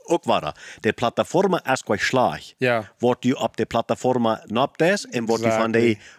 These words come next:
Speaker 1: der raufholen lässt und die nennen,
Speaker 2: Mhm.
Speaker 1: dort ist entweder gut oder schlecht.
Speaker 2: Ja, und das
Speaker 1: Und,
Speaker 2: hat
Speaker 1: und das sind Ungewohnheiten.
Speaker 2: Ungewohnheiten, krank. So, hier ist ein Ding. Wo das, ähm,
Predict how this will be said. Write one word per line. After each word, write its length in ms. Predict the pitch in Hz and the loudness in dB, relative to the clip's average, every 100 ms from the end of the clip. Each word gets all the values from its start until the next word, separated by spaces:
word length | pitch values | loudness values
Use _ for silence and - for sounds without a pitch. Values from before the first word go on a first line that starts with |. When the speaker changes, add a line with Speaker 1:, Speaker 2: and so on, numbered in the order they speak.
| - | -2
Speaker 1:
der 60 | |
raufholen 600 | 110 165 208 - 151 135 107 | 2 2 2 2 4 4 4
lässt 320 | 104 107 - | 2 2 -2
und 140 | 110 | -2
die 140 | 117 165 | 0 0
nennen, 480 | 156 143 92 90 - | 0 0 0 -4 -8
Speaker 2:
Mhm. 320 | 127 113 120 - - | -8 -6 -8 -8 0
Speaker 1:
dort 180 | 135 156 | 2 2
ist 180 | 143 | 2
entweder 260 | 131 113 107 | 2 2 2
gut 320 | 92 107 - | 4 0 2
oder 140 | 95 82 | 0 0
schlecht. 480 | 98 80 - - _ _ _ 117 | 0 -2 -4 -18 _ _ _ -4
Speaker 2:
Ja, 200 | 110 104 - | -4 -4 -4
und 100 | 127 | -2
das 100 | 123 | -2
Speaker 1:
Und, 80 | |
Speaker 2:
hat 120 | 135 - - | -4 -6 -4
Speaker 1:
und 120 | 120 | 0
das 100 | 131 | 2
sind 140 | 135 139 | 2 2
Ungewohnheiten. 560 | 139 113 90 85 78 | 2 4 2 0 -4
Speaker 2:
Ungewohnheiten, 760 | 120 123 139 147 127 120 117 113 | -2 0 2 0 0 -2 -2 -6
krank. 360 | - 127 131 120 | -4 0 0 0
So, 300 | 175 165 117 | 0 2 2
hier 140 | 175 | 0
ist 80 | 180 | 2
ein 120 | 180 | 0
Ding. 200 | 156 107 - - - - - - - _ _ _ - | 0 -4 -12 -20 -20 -20 -20 -20 -20 _ _ _ -4
Wo 180 | 143 226 | 2 4
das, 480 | 185 185 - - - | 4 4 -2 -16 -4
ähm, 560 | 131 123 123 120 120 | 0 2 2 0 -2